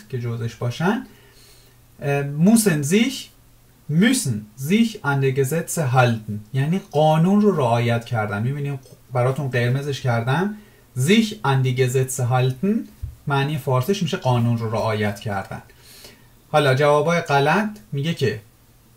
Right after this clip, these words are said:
می‌خوام بهتون بگم که چرا غلطه. میگه که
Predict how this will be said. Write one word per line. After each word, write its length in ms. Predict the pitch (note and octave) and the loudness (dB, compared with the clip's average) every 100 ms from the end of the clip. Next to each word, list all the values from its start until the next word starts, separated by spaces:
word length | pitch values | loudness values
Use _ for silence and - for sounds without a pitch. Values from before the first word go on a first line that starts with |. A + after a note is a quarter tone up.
| _ _ | _ _
می‌خوام 320 | D3+ B2+ D3+ | -4 -2 0
بهتون 240 | D#3 D#3 D#3+ | 0 -2 -2
بگم 240 | E3 E3 | -2 -2
که 100 | D#3+ | -4
چرا 420 | - E3 C#3+ G#2+ | -4 2 4 2
غلطه. 600 | - - G2+ G2 - G#2+ - _ - | 0 -2 -2 -2 -6 -10 -12 _ -2
میگه 160 | D3+ | 0
که 280 | G3 C#3+ G#2 | 2 0 -2